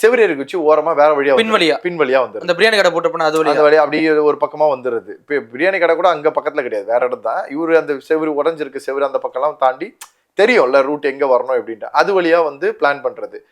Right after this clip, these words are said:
Speaker 1: அப்ப இவனுக்கு ஈஸியா அந்த விஷயத்த பண்றான். எப்படியெல்லாம் கோட்டை வர-, ஒரு திருடன் வந்து, ஒரு திருட போறோம், ஒரு பெரிய பணக்கார வீட்டுல திருட போறோம், ஒரு நாலு நாள் வந்து, வந்து எத்தனை மணிக்கு வந்தா எத்தனை மணிக்கு வெளில போவாங்கன்னு கண்டுபிடிக்கிற மாதிரி கண்டுபிடிக்கிறான். எவ்வளவு, எவ்வளவு திருட்டுத்தனத்தை எப்படியெல்லாம் பண்றான்றது பாத்துக்கோங்களேன்.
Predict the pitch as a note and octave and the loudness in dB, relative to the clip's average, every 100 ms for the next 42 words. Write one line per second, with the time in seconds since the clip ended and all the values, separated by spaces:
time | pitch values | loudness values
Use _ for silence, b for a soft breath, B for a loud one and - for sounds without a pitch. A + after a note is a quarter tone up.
0 | _ - C#3+ G3 F3 D3 D3 D#3+ F3 D#3+ | _ -4 0 0 -2 -4 -8 -6 0 0
1 | C#3+ B2 C#3 B2 A#2 A2 A2+ B2 F#3 F#3+ | 0 -8 -8 -8 -6 -8 -6 -8 -2 0
2 | G#3 F3+ F3 C#3+ A#2+ A#2+ - F3+ F#3+ C#3 | 0 0 2 2 0 -6 -2 2 2 2
3 | C3+ D#3+ E3+ b b C3+ C#3 D#3+ D3+ C3 | 0 -2 -4 b b -6 -4 0 0 0
4 | F3 F3 D3 C#3 C3+ A#2 C#3 D#3+ C#3+ D#3 | 0 0 0 -2 -2 -4 -4 -2 0 2
5 | C#3+ B2+ B2+ C3 C#3 C#3+ B2+ C#3 C#3 D#3+ | 0 -2 -8 -4 0 0 2 0 2 -2
6 | D3 C3+ C3 C#3 C#3+ C3+ D3 C#3 B2+ B2 | -2 -6 -10 -6 -6 -6 -6 -12 -6 -6
7 | B2 C3+ C3 - B2+ B2 C#3+ C#3 B2+ A#2+ | -2 -4 -2 -10 -8 -6 -6 -2 0 0
8 | C3 C3+ B2+ C3 C#3 B2+ A2+ G#2 C3+ A3 | -2 -12 -6 -6 -6 -12 -10 -2 0 2
9 | E3+ E3+ D3 B2 - _ _ - _ _ | 0 -2 -4 -4 -6 _ _ -20 _ _
10 | _ _ C#3+ G#3+ B3+ - _ _ D3+ F#3+ | _ _ -6 0 0 -2 _ _ -6 0
11 | C4 G3+ _ _ G#3 A3 G3+ F#3+ D#3+ G3+ | 0 -2 _ _ -8 -6 -2 -2 0 -4
12 | F#3 A#3 A3+ A3 G3 E3+ E3 E3 E3 D3+ | -2 2 4 4 2 0 0 0 -2 0
13 | D3 C3 A#2 G#2+ A#2+ E3 | -2 -2 -18 -12 -8 -6